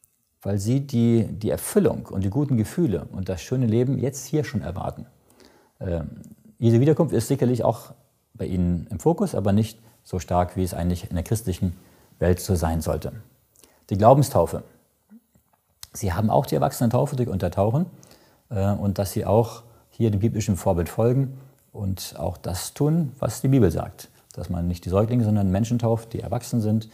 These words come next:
die sich entschieden haben und durch den Glauben den Weg gehen und getauft werden können. Siebtes ist das Abendmahl. Sie haben auch beim Abendmahlsverständnis das Verständnis, wie es auch die Bibel eigentlich sagt, ähm, dass das Abendmahl ein reines Erinnerungsmahl ist. Dass es einen Symbolcharakter hat,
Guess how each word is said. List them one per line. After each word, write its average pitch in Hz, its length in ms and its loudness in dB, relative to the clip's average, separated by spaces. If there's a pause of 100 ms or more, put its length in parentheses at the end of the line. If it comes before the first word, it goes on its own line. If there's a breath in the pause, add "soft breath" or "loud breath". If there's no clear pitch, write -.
(240 soft breath)
die 95 60 -4
sich 85 100 -4
entschieden 123 460 2
haben 104 240 2
und 90 400 -6
durch 90 100 -8
den 87 140 -8
Glauben 107 340 4 (380 loud breath)
den 87 160 -4
Weg 92 180 -2
gehen 90 320 0
und 90 80 -8
getauft 85 400 -8
werden - 180 -8
können. - 300 -12 (1080 soft breath)
Siebtes 165 340 4
ist 117 80 2
das - 80 6
Abendmahl. 175 540 8
Sie 127 180 2
haben 127 100 6
auch 120 100 4
beim 107 180 2
Abendmahlsverständnis 156 880 2 (460 soft breath)
das 110 220 -2
Verständnis, 123 540 0
wie 113 100 2
es 101 100 0
auch 95 80 -4
die 95 100 -2
Bibel 143 260 2
eigentlich 117 260 2
sagt, 110 420 -2 (580 soft breath)
ähm, 95 380 0
dass - 260 -4
das 98 140 -6
Abendmahl 117 340 2
ein 101 140 0
reines 107 340 0
Erinnerungsmahl 92 840 -2
ist. - 420 -16
Dass 87 120 -12
es 90 100 -8
einen 92 140 -4
Symbolcharakter 123 1040 2
hat, 127 280 -4